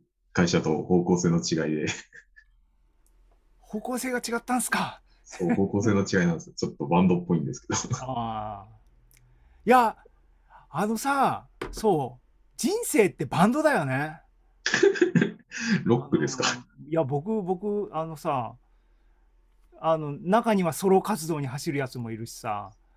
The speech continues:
Speaker 2: でも、きちんと仲間を募ってさ、やってかなきゃいけないし、食ってくためには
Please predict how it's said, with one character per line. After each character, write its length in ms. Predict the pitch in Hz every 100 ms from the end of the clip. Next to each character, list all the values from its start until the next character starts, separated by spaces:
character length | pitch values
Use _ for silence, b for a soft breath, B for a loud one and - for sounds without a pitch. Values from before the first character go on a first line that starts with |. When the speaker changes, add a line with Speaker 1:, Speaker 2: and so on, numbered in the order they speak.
| _ 156
Speaker 2:
で 80 |
も、 440 | 180 139 123 123 135
き 60 | -
ち 120 | 214
ん 80 | 175
と 100 | 147
仲 360 | 135 160 180 196
間 220 | 202 175
を 80 | 147
募 340 | - 170 170
っ 40 | -
て 140 | 135
さ、 420 | - 127 117 104 _ _ -
や 140 | 147
っ 60 | 151
て 100 | 160
か 120 | 160
な 100 | 160
き 80 | 139
ゃ 40 |
い 40 | 120
け 100 | 127
な 160 | 123
い 60 | 120
し、 400 | - 127 120 113 -
食 100 | -
っ 20 |
て 160 | 247 240
く 80 |
た 140 | - 160
め 140 | 156
に 120 | 139
は 360 | 135 139 127